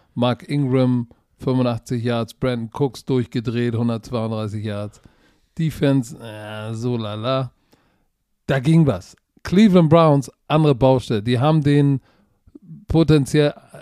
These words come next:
eins der Top zwei Teams gespielt und hätten das Spiel vielleicht sogar gewinnen müssen. Und Baker Mayfield hat am Ende wieder mal einen Pick geworfen. Und, ah, aber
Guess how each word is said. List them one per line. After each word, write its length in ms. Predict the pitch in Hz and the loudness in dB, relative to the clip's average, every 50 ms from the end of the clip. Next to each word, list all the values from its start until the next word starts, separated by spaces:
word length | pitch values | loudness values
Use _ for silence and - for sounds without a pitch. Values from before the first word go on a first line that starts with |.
| - _ | -20 _
eins 480 | - 135 156 185 202 170 - - - | -6 0 0 2 2 0 -2 -6 -4
der 360 | - 160 151 147 135 - _ - | 0 2 2 2 2 -2 _ -4
Top 280 | - 185 190 - - | 0 0 0 -2 -4
zwei 260 | - - 170 160 156 139 | -2 2 2 2 2 2
Teams 360 | - - 170 170 165 143 - | -2 -2 -2 -2 -2 -2 -2
gespielt 460 | - 139 104 - - 143 139 139 - | -2 -4 -4 -4 -2 -2 -2 0 0
und 140 | 135 131 123 | -2 -2 -2
hätten 280 | 110 143 - - 156 | -2 -4 -4 -4 -2
das 160 | 147 143 131 - | -2 -2 -2 -2
Spiel 280 | - - 151 143 139 | -4 -2 0 0 0
vielleicht 300 | - - 143 143 131 113 | 0 0 0 0 0 -2
sogar 240 | - 135 127 135 127 | -2 -2 0 0 -2
gewinnen 340 | 120 120 113 135 156 147 139 | -2 -2 0 0 0 2 2
müssen. 280 | 131 123 101 131 131 | 0 0 0 0 -2
Und 160 | 123 120 123 123 | 0 0 0 0
Baker 280 | 143 156 143 139 131 | -2 -2 0 -2 -2
Mayfield 600 | 117 135 135 143 135 - - 143 139 135 131 - _ _ _ _ _ _ _ | 0 0 0 0 0 -2 -2 0 0 0 0 -2 _ _ _ _ _ _ _
hat 120 | - 127 | -8 -6
am 100 | 127 131 | -4 -2
Ende 220 | 143 143 143 135 127 | 0 0 0 0 0
wieder 200 | 143 143 139 131 | 0 0 2 2
mal 220 | 131 131 131 127 | 2 2 0 0
einen 280 | 127 127 127 120 117 _ | 0 0 0 -2 -2 _
Pick 180 | - 139 139 - | -2 -4 -2 -2
geworfen. 680 | - 151 131 139 139 139 135 120 135 143 139 139 139 - _ _ _ _ _ _ _ _ | -6 -4 -2 0 2 2 2 0 -2 -4 -4 -4 -4 -6 _ _ _ _ _ _ _ _
Und, 400 | - 123 127 127 127 127 123 117 - - - _ _ _ _ _ _ _ _ - | -6 -4 -2 0 0 0 -2 -4 -8 -14 -20 _ _ _ _ _ _ _ _ -6
ah, 460 | - 131 143 143 - - - - - _ _ _ _ _ _ _ _ _ _ _ | 0 2 2 2 2 0 -4 -8 -14 _ _ _ _ _ _ _ _ _ _ _
aber 500 | - 156 180 190 190 160 127 98 92 - | -2 0 2 2 4 2 2 0 -2 -6